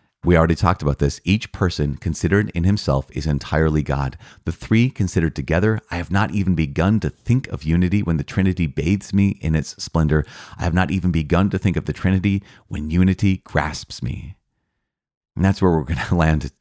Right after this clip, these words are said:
today. Because, again, we cannot comprehend, we cannot apprehend, we cannot grasp onto the Trinity. But the Trinity, God, does grasp us. We, we can't even begin to plunge the depths of the mystery of who God is in himself.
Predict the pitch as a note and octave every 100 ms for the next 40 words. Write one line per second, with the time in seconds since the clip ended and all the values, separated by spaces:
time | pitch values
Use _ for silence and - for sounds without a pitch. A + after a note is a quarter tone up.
0 | - D2+ C2 B1+ C2 - _ _ _ _
1 | _ F2 F#2 D#2 - _ _ - F2+ D2+
2 | C2 _ _ _ _ _ _ - A2+ G#2+
3 | E2 C#2+ - D2+ D#2+ C2+ C#2 B1+ - F2
4 | G2+ G2+ - D2+ E2+ D2+ D#2 G2+ G2+ D#2+
5 | D2+ F2 E2+ E2 - D2 D2 C#2+ C#2 -
6 | C#2+ C2+ C2 E2+ _ _ _ _ _ _
7 | _ _ _ - D2 - A#2 A2+ G2+ F2
8 | D#2 D2 D#2+ D#2 D2+ C#2+ - - - C#2
9 | - - - - _ _ _ _ _ _
10 | _ _ - F#2+ G#2+ G#2 - F#2+ F#2+ -
11 | - F#2 E2 D2+ D2+ E2+ D#2+ - F2+ F2+
12 | F2+ D2 - C#2 D2 C#2 - - C2 D2
13 | D#2+ - - F#2 E2+ - E2 - E2+ D2+
14 | C#2+ D2+ D2 B1+ C#2+ C2+ C#2+ E2 -